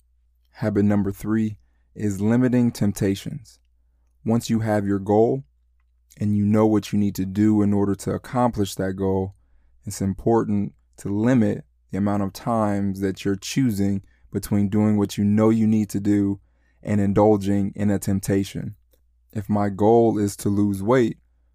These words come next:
I then will not purchase candy or purchase desserts when I go grocery shopping.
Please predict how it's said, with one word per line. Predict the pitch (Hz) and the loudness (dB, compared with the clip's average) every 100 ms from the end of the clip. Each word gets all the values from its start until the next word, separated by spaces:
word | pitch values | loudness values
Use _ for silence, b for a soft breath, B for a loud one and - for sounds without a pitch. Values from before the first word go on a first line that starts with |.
| _ _ _ - | _ _ _ -2
I | 107 104 | 0 2
then | 101 107 101 | 2 0 0
will | 101 | 0
not | 101 98 104 - | 0 -2 -4 -6
purchase | - 123 123 101 101 101 - _ _ _ _ _ _ - | -2 0 0 0 0 -2 -12 _ _ _ _ _ _ -2
candy | 131 123 104 - 117 - | 0 2 0 -6 -14 -14
or | 107 104 98 | -6 -4 -4
purchase | - 113 110 - 98 95 | -2 -2 -2 -2 -4 -2
desserts | 104 101 120 117 - - - - _ _ | -2 2 2 0 -4 -10 -14 -16 _ _
when | 104 107 | 0 2
I | 101 | 0
go | 101 104 | 0 0
grocery | 101 113 - 98 | 2 2 2 -4
shopping. | 98 101 - 110 | -4 -6 -10 -20